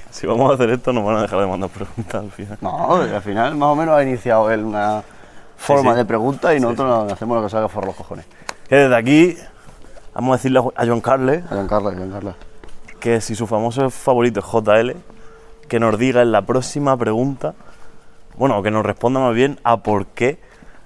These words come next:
Speaker 1: y qué haría con J L veinticuatro
Speaker 2: Hostia,
Speaker 1: horas.
Speaker 2: ¿qué haría con J L veinticuatro horas?
Speaker 1: Claro.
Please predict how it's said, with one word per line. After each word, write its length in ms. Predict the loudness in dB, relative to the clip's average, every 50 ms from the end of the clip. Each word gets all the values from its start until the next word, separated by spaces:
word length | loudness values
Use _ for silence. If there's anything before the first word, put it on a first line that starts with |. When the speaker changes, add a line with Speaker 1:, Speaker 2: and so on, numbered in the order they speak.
| -16 -6 -4
Speaker 1:
y 100 | -4 -2
qué 180 | 2 4 6
haría 280 | 6 6 6 6 4 4
con 140 | 4 2 -2
J 320 | 0 -2 0 2 4 2
L 120 | 4 4 2
veinticuatro 500 | 2 2 2 0 2 4 4 4 4 4
Speaker 2:
Hostia, 100 | 4 4
Speaker 1:
horas. 160 | 4 4 2 0 -2
Speaker 2:
¿qué 80 | 0
haría 120 | 2 2 2
con 100 | 0 -2
J 240 | 0 -2 0 0 0
L 80 | -2 0
veinticuatro 520 | 0 -2 0 0 -2 0 0 0 2 2 0
horas? 80 | 2 2
Speaker 1:
Claro. 220 | 2 2 2 0